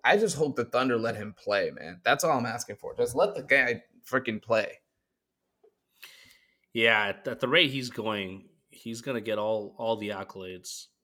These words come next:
Speaker 2: It, it's a question, like you said, whether they play him. The, the thing about S G A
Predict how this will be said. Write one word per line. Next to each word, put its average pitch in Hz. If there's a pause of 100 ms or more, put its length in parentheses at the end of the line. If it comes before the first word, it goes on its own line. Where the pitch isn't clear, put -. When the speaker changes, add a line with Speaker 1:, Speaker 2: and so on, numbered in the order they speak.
(380)
Speaker 2:
It, 104
it's -
a 117
question, 123
like 98
you 101
said, 104
whether 101
they 101
play 101
him. 90 (500)
The, 143
the 143
thing 320
about 190
S 147
G 117
A 113